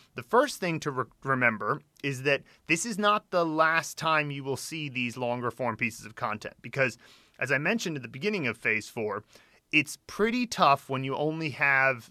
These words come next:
three hundred or so characters to create longer form content that is good, that is to say that it actually has some interesting meaning or potentially something that could be helpful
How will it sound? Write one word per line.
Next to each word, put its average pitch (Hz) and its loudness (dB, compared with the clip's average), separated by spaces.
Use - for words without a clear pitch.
three 156 -2
hundred 143 -2
or 131 -2
so 135 0
characters 151 2
to 165 -2
create 165 0
longer 185 0
form 170 0
content 143 -2
that 139 4
is 127 -2
good, 170 4
that 131 6
is 127 -4
to 139 -6
say 135 4
that 127 2
it - -6
actually 147 0
has 131 2
some 117 -4
interesting 131 -2
meaning 127 0
or 110 2
potentially 135 -2
something 120 -2
that 110 -2
could 113 -6
be 107 0
helpful 120 0